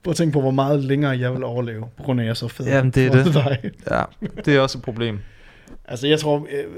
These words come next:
Speaker 1: altså, hvis jeg... Min plan... Altså, jeg, jeg, jeg tror slet ikke, jeg rigtig er nået dertil endnu, fordi jeg, jeg går bare, øh, og har jo... Øh, jeg har jo den vildeste dødsangst <laughs> over for... Øh,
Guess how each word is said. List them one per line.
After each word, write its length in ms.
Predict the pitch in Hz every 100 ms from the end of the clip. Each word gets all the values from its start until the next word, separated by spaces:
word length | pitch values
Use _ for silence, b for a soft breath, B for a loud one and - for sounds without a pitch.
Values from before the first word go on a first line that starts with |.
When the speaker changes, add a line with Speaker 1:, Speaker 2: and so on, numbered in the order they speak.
| - - - - - - -
Speaker 1:
altså, 180 | 147 143
hvis 200 | 147 156
jeg... 240 | 214 202 160
Min 340 | 180 233 165
plan... 520 | - 175 170 120 110 - _ -
Altså, 180 | 131
jeg, 120 | 160 -
jeg, 100 | 131 143 147
jeg 100 | 175
tror 120 | 180
slet 140 | -
ikke, 80 | 185
jeg 80 | 165
rigtig 200 | 180 165
er 60 | 143
nået 300 | 156 180 180
dertil 240 | 160 160
endnu, 260 | 151 160 156
fordi 380 | - 156 156 156
jeg, 60 | 147 - 170
jeg 180 | 170
går 220 | 170 143 143
bare, 360 | 131 135 143 143 -
øh, 260 | 151 135 127 101
og 80 |
har 120 | 139 123
jo... 60 | 123 123 - 139
Øh, 100 | 131 - b b b b
jeg 80 | 147
har 60 | 139
jo 260 | 131 127 131 - -
den 200 | 139 147
vildeste 460 | 170 180 180 120
dødsangst 840 | 117 151 147 151 113 120 - - _ _ _ _ -
<laughs> 320 | - - -
over 240 | 147 139 113
for... 380 | - 127 120 117
Øh, 280 | 113 110